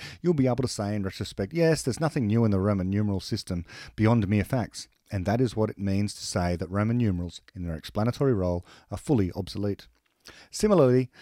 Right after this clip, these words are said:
when I say I understand how the curvature of space and time affects the motion of planets, even other solar systems I may never have heard of,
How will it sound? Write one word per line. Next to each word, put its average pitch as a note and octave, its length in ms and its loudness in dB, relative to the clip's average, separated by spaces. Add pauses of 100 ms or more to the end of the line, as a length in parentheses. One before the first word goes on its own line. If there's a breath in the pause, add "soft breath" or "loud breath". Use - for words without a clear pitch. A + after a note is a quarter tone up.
(120 loud breath)
when C#3 120 0
I E3+ 80 0
say D3 180 -2
I A#2+ 160 0
understand A2 440 0
how G2 80 -2
the G2 80 -2
curvature G#2 440 -2
of F2 80 -6
space - 320 -4
and F2+ 120 -8
time C3+ 420 0
affects - 300 -6
the - 60 -8
motion G2 260 -6
of - 80 -10
planets, C3+ 400 -4
even G#2 160 -2
other G#2 200 -4
solar E3 260 -6
systems A#2 400 -4
I G#2 60 2
may G2+ 100 0
never G2+ 220 -2
have F#2+ 100 0
heard E3 180 4
of, B2+ 160 2